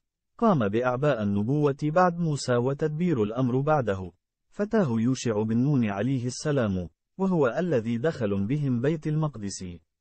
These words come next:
حكم يوشع بن نون لبني إسرائيل لما توفي نبي الله موسى عليه السلام،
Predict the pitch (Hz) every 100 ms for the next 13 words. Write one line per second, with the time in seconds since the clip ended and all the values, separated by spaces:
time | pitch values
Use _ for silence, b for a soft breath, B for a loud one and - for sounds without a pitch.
0 | _ _ _ _ - - 233 226 160 104
1 | 104 147 - 120 104 110 107 101 131 131
2 | 110 110 147 185 139 107 - 113 104 143
3 | 120 101 131 151 147 123 - - 143 113
4 | 95 95 131 151 104 101 135 131 101 139
5 | 143 135 120 _ _ - 131 196 214 139
6 | - 117 117 147 143 131